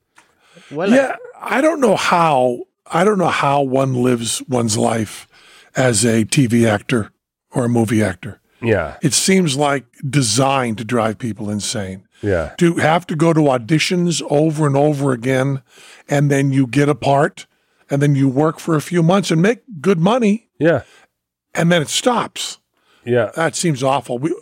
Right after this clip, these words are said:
Speaker 2: I've always, I've, I mean, really, for the past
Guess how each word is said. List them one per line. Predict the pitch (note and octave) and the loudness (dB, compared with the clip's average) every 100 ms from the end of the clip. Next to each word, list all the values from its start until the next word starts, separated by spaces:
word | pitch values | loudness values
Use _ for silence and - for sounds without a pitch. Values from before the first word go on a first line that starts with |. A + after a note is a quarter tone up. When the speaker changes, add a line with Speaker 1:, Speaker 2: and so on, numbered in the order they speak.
| - | -6
Speaker 2:
I've | D#3 D#3+ | -4 -4
always, | - F#3+ A3 D#3+ A2+ G2 G2 - - _ _ _ _ _ - | 0 2 2 0 -6 -12 -10 -12 -12 _ _ _ _ _ -4
I've, | D#3 E3 - _ _ _ _ _ _ _ _ _ _ - - - | -2 -2 -6 _ _ _ _ _ _ _ _ _ _ -16 -16 -6
I | D3 | 0
mean, | D3 C#3 | 2 2
really, | B2+ G#3+ F3 | 2 2 0
for | G#2 C#3 | 0 -2
the | B2+ | -2
past | - D3+ E3 - - - | -2 0 0 -2 -6 -12